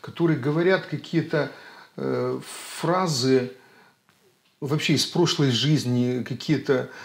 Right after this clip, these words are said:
э, ну вот, то есть, как бы, в-, жи-, жизнь, она очень быстро проходит, и нужно жить вот с-, сию минуту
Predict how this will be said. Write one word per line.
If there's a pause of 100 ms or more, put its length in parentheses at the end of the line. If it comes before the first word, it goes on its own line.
(240)
э, (1600)
ну
вот,
то
есть,
как
бы,
в-,
жи-,
жизнь,
она
очень
быстро
проходит,
и
нужно
жить
вот
с-,
сию
минуту